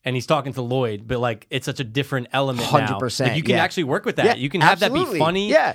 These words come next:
Speaker 1: Then you can have it be serious. "Oh, have you met Mister Torrance?" And
Speaker 2: Yep.
Speaker 1: you're just like,
Speaker 2: Yep. And then Ash is asking all, like, the questions about, like, "Well, if you were,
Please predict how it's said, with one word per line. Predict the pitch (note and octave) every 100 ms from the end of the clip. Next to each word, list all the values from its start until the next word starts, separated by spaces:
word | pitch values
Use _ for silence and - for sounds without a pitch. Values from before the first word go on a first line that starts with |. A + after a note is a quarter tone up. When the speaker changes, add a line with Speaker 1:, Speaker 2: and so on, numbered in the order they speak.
| -
Speaker 1:
Then | D3+
you | D#3+
can | F3
have | C#3+
it |
be | C3+
serious. | D#3+ E3+ F#3+ - _
"Oh, | -
have | G3
you | F3+
met | G3+ G3+
Mister | - G3
Torrance?" | B3 F3 G2
And | C3
Speaker 2:
Yep. | E3+
Speaker 1:
you're |
just | G#2+
like, | G#2+ - -
Speaker 2:
Yep. | D#3+ F#3 _ -
And | D#3
then | D#3
Ash | D3 D#3+ D#3+ B2+
is |
asking | D#3+ D3+ D#3
all, | D3+
like, | C#3+
the | C3+
questions | D3+ C#3+ D3+ B2
about, | C3+ B2+
like, | A#2+ A2 G#2+ _ _ _ -
"Well, | C#3+
if | A#2+ -
you | F#3 G#3
were, | G3 F3+ D#3+ -